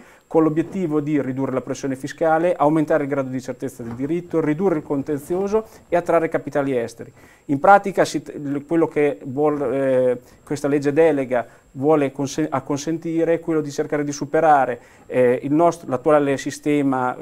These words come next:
tributario italiano, mm, connotato da un grande, un elevato grado di complessità, ostico anche per gli operatori del settore, come ha tra l'altro sostenuto e ribadito il ministro Carlo Nordio recentemente,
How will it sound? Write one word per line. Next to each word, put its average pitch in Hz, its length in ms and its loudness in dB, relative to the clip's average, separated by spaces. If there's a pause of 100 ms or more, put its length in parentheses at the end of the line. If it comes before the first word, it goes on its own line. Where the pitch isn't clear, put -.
tributario 131 420 -2
italiano, 151 760 0
mm, 139 500 -4
connotato 143 580 2
da 131 200 -2
un 127 240 -6
grande, 143 480 2 (160)
un 143 140 -4
elevato 147 360 4
grado 143 240 2
di 135 120 -2
complessità, 147 760 -2
ostico 156 560 2
anche 139 480 -4 (320)
per 151 300 4
gli 131 80 -2
operatori 139 520 0
del 135 160 -2
settore, 180 680 0 (320)
come 135 380 2
ha 127 200 0
tra 127 280 -2
l'altro 131 580 4
sostenuto 143 840 0
e 123 80 -4
ribadito 135 800 0 (200)
il 127 140 -4
ministro 143 380 2
Carlo 131 260 2
Nordio 131 640 4
recentemente, 135 920 -4